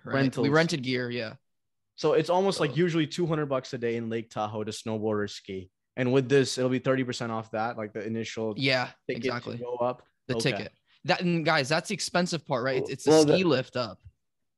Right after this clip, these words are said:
Speaker 1: That's the expensive part. I mean, if we booked it a month, we,
Speaker 3: Also
Speaker 1: we didn't know, but go ahead.
Speaker 3: Yeah, yeah. If we booked it a whi-, yeah, that's exactly what I was gonna say. If we booked it a, you know, maybe a month or two months in advance, it would have been way cheaper.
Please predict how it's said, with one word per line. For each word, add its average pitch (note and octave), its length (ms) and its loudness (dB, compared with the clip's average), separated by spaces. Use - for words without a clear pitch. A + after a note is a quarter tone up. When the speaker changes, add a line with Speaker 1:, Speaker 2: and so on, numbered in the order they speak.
Speaker 1:
That's D3 260 0
the D#3 80 -2
expensive C#3+ 520 -2
part. B2+ 280 -2
I E3+ 40 6
mean, F#3+ 160 4
if E3+ 140 -2
we A3 200 -2
booked F#3 400 -2
it F3+ 80 0
a C#3+ 60 -2
month, C#3 360 6
we, F3+ 60 4
Speaker 3:
Also C#3+ 180 6
Speaker 1:
we F#3 80 2
didn't C#3+ 160 -2
know, A#2+ 300 -6
but A2 220 -10
go B2+ 80 0
ahead. C3 140 4
Speaker 3:
Yeah, A2 300 6
yeah. F#2 380 6
If A#2 200 -6
we D#3 100 2
booked D3+ 300 -4
it E3 80 -4
a C3 60 0
whi-, G#2 280 0
yeah, A2+ 140 0
that's G#2+ 180 -2
exactly A#2+ 480 -4
what G#2+ 100 -2
I - 20 -4
was G2+ 100 -4
gonna F#2+ 140 -6
say. F#2+ 120 -8
If F#2 140 -6
we A#2 80 -4
booked A2+ 320 -2
it A2+ 100 0
a, G2 240 2
you G2+ 120 -2
know, F2 160 -6
maybe F#2+ 400 -4
a F#2 60 -4
month G2 360 -6
or F2+ 160 -14
two A2+ 100 -4
months G2 300 -4
in F#2 80 -4
advance, F#2+ 420 2
it G2+ 40 -6
would F#2 100 -2
have F2 100 -6
been F2 200 -8
way E2+ 340 -4
cheaper. C#2+ 500 -16